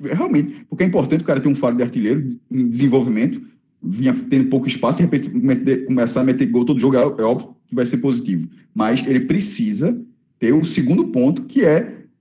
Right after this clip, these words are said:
a partir de maio, o que define se ele vai ser utilizado ou não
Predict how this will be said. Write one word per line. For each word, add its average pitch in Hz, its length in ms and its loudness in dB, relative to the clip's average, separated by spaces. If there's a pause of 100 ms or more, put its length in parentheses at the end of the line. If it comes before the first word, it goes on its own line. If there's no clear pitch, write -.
(180)
a - 120 -4
partir 127 320 -2
de 196 100 2
maio, 135 720 0
o 196 120 -6
que - 100 -6
define 190 400 0
se 254 140 -2
ele 226 80 0
vai 226 140 0
ser 254 120 -2
utilizado 277 400 0
ou 392 60 -2
não - 260 -4